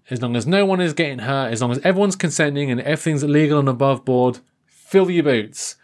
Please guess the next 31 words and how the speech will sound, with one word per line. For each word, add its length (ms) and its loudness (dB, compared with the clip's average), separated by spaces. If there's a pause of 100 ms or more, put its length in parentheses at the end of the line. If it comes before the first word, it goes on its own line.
(160)
Fart 440 -2
in 80 -2
each 240 -4
other's 220 -2
faces. 540 -2
I 100 -12
don't 340 -4
care. 420 -8 (680)
For 180 -6
me 200 4
personally, 760 0 (640)
I 120 -2
don't 180 0
wanna 140 -2
be 60 0
farted 400 0
out 200 -2
in 80 -4
a 40 -6
sexual 500 -2
way. 360 0 (680)
Um, 680 -2 (400)
but 120 4
I 100 -2
do 180 0
enjoy 300 2
a, 360 0
a 80 -16
casual 460 -4
fart. 480 -6 (640)
Okay? 300 -6